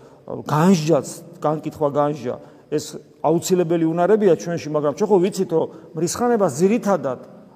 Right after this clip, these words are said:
სწორად არ ვიყენებთ. მაგალითად, საკუთარი ცოდვის მიმართ არ ვიყენებთ, არამედ სხვის მიმართ ვიყენებთ. განსჯის უნარს არასწორად ვიყენებთ, ვიყენებთ განკითხვისთვის, რომ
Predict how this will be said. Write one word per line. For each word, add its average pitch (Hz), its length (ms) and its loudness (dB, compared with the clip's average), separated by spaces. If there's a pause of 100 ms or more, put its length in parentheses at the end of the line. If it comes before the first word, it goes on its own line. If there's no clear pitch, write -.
(160)
სწორად 220 380 0
არ 185 180 4
ვიყენებთ. 151 540 -4 (420)
მაგალითად, 160 420 0
საკუთარი 180 460 -2
ცოდვის 151 580 -2
მიმართ 131 320 -6
არ 120 160 -6
ვიყენებთ, 117 400 -14
არამედ 190 300 0
სხვის 156 260 -6
მიმართ 143 320 -6
ვიყენებთ. 131 380 -10 (240)
განსჯის 190 500 0
უნარს 180 300 -2
არასწორად 208 480 0
ვიყენებთ, 151 440 -6
ვიყენებთ 214 380 -2
განკითხვისთვის, 190 840 -2
რომ 208 140 -2